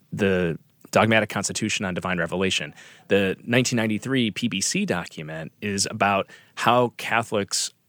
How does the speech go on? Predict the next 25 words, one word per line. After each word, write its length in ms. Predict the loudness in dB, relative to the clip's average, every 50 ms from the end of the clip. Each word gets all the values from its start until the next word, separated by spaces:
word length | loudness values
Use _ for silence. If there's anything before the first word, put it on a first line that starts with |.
| _ -6
interpret 640 | -6 -6 -4 -4 0 2 2 2 2 -2 -8 -6 -6
Scripture. 500 | -6 -6 -6 -6 -6 -6 -6 -8 -10 -12 -16 -20 -20 -20 -20 -10 -2
So 220 | 4 4 6 6
in 120 | 6 4 2
a 60 | 2
nutshell, 680 | 2 2 2 0 -2 -6 -6 -6 -6 -6 -8 -10 -10 -10 -8
it, 160 | -8 -8 -8
it 140 | -8 -6 -4
says 400 | -2 0 0 0 0 0 0 -2
that 340 | -4 -2 -2 -2 -4 -6 -10 -14 -20 -20 -20 -20 _ _ _ _ -8 0
historical 500 | 2 2 4 4 4 4 2 4 0 -2
critical 400 | 0 0 0 0 0 -2 -2 0
method, 400 | 2 2 0 0 0 -2 -2 -2
rhetorical 640 | -4 -6 -6 -2 2 2 4 2 2 0 -2 -2 0
method, 580 | 0 0 0 0 0 -2 0 0 0 -2 -4 -6
um, 320 | -8 -8 -6 -6 -6 -8 -10 -14 -20 -12 _ 0
particular 400 | 2 2 2 4 2 4 2 2
contextual 720 | 0 -2 -6 -4 -2 -2 0 0 0 0 0 2 2 2
methods 400 | 2 0 0 2 0 0 0 -2
like 180 | -6 -6 -8
feminist 500 | -6 -2 0 2 2 2 0 0 -2 -2
interpretation 720 | -4 -4 -2 -2 -2 -2 -2 -4 -2 -2 0 0 -2 -4 -4
and 140 | -4 -2
so 140 | -2 -2 -2
forth, 260 | 0 0 -2 -2 -2